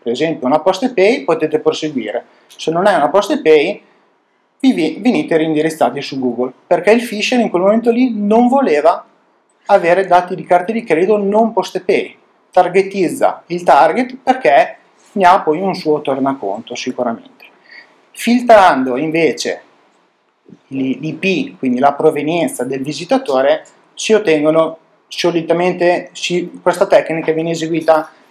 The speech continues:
per impedire alle blacklist di interagire in maniera istantanea. Che cosa sono le blacklist?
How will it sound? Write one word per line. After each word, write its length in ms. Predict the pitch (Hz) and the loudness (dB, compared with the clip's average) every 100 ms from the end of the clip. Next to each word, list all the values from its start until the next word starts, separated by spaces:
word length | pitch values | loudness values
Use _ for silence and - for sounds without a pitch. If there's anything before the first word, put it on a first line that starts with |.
| _ | _
per 120 | - | -4
impedire 540 | 160 160 165 147 151 156 | -4 -2 -2 0 2 2
alle 120 | 151 | 2
blacklist 600 | 147 151 151 151 147 147 | 0 -2 -4 -6 -6 -4
di 100 | 147 | -4
interagire 600 | 147 147 147 147 135 143 | -2 0 0 -2 -4 -2
in 100 | 147 | -2
maniera 300 | 143 135 131 | -2 -2 -4
istantanea. 760 | 127 135 131 131 101 104 110 - - - - - _ _ _ _ - - - - - - | -4 -4 -4 -2 -4 -4 -10 -14 -20 -20 -20 -20 _ _ _ _ -6 0 0 -2 -8 -4
Che 100 | - | 2
cosa 220 | 226 226 | 4 4
sono 260 | 208 175 | 2 0
le 100 | 165 | 2
blacklist? 680 | 147 151 147 147 135 - 143 | 2 2 0 -4 -6 -6 -10